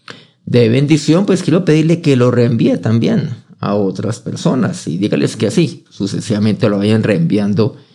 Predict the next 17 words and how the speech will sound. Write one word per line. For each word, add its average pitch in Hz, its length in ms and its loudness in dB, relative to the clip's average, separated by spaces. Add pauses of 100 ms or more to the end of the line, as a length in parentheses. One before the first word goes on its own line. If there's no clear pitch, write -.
(360)
a - 80 0
otros 160 300 0
para 123 200 0
que 117 120 -2
podamos 165 340 2
divulgar 151 760 0
este 110 480 0
mensaje 85 680 -4
de - 160 -6
la - 140 -6
palabra 95 380 -2
de 104 100 0
Dios 139 460 0 (680)
a 127 280 0
los 107 800 -2
que 110 360 0
más 160 540 0